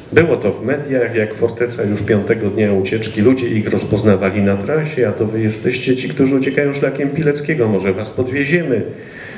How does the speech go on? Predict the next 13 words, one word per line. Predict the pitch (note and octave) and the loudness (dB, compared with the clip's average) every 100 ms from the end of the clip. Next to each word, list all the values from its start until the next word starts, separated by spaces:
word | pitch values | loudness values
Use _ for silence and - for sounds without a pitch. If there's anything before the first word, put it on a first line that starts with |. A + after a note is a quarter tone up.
| - | 0
może | A2 G2+ | 2 2
pójdziecie | A2+ B2 A2+ A#2+ C3+ C3 C3 - | 2 0 0 0 0 0 -2 -2
krótszą | D3+ C#3+ - D3+ D#3 | -2 0 0 2 2
drogą", | F3+ E3+ B2+ A2+ | 2 2 0 0
więc | A#2 | -2
to | - F#3+ | 0 0
były | G3+ F3+ F3 | 2 0 -2
fantastyczne | E3 F#3 F#3 F3+ F#3 F#3 E3+ | -2 0 0 0 0 0 0
doświadczenia. | D3+ D3+ D3 - A#2 G#2+ F2+ F2+ - - - - - - - - A2 | -2 0 -2 0 0 0 0 -4 -10 -16 -20 -20 -20 -16 -6 2 2
Zdjęcia | G2+ G#2 D3 E3+ - E3 C3 C#3 - - - - | 2 0 2 2 2 0 0 -8 -12 -16 -18 -6
z | - | -2
tego, | - C#3+ C#3+ | 2 2 2
jak | C3 B2 | 2 2